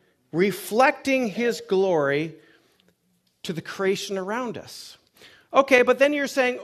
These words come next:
"Well, is God just an egotistical God that he really just wants to reflect his own glory wherever we go? Isn't, like, isn't he into himself a little bit?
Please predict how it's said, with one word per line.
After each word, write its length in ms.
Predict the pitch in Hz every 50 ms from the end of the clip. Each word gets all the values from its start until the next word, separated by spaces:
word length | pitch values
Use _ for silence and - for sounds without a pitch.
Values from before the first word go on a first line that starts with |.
| -
"Well, 460 | 311 220 262 277 269 269 277 277 - _ _ _ _ _ _ _ _ _ -
is 180 | 294 262 196 180
God 280 | - 277 285 330 349 -
just 140 | 320 - 302
an 100 | 262 240
egotistical 760 | - 262 262 240 285 254 - - 269 269 - 247 240 226 214 202
God 360 | 151 180 185 196 214 220 190
that 100 | 214 190
he 160 | 185 214 233
really 360 | 240 240 262 294 320 320 285
just 220 | 202 254 262 262 -
wants 460 | 214 202 226 240 254 254 247 - -
to 320 | - 247 220 214 196 202 - - - - - _ _ -
reflect 640 | 170 208 226 - - - 185 214 240 277 269 - 269
his 160 | 269 220 190
own 320 | 233 220 233 247 247 214
glory 360 | 170 180 190 208 226 233 233
wherever 380 | 220 202 202 208 214 220 220 220
we 220 | 226 214 214 196
go? 400 | 156 139 151 160 185 214 240 240
Isn't, 340 | 233 196 180 220 - - -
like, 180 | 190 214 240 254
isn't 240 | 269 285 269 262 262
he 140 | 226 180
into 260 | 160 156 185 214 214 220
himself 600 | 226 226 220 - 226 214 226 240 226 - - -
a 60 | -
little 200 | 196 220 226 226
bit? 340 | 208 233 247 247 247 - -